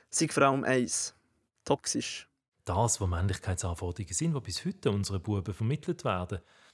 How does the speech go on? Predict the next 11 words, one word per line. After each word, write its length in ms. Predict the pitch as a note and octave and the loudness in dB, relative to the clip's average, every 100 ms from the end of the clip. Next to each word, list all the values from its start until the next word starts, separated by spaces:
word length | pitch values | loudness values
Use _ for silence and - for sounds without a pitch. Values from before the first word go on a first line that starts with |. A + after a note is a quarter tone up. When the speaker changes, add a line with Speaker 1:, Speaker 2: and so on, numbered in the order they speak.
| _ | _
Speaker 2:
das 200 | - - | -6 -2
ist 180 | B2+ - | -2 -2
letztlich, 460 | E2+ - - F#2 E2+ - | -4 -4 -4 -4 -6 -6
äh, 240 | - - E2 | -6 -6 -6
tatsächlich 920 | - - A2+ - D3+ D3 - - - - | -8 -4 -4 0 -2 -2 -10 -20 -20 -12
gut 320 | - C3+ C#3 | 4 6 6
beschrieben 540 | - D3+ F#3 B2 G#2+ G#2 | 4 4 6 6 4 2
mit 160 | A2+ | 2
dem 80 | B2 | 0
Begriff 340 | A#2+ A#2+ B2+ - | 0 2 0 -2
Vergiftung. 560 | C3 F#3+ C3 - - | -2 0 0 -2 -6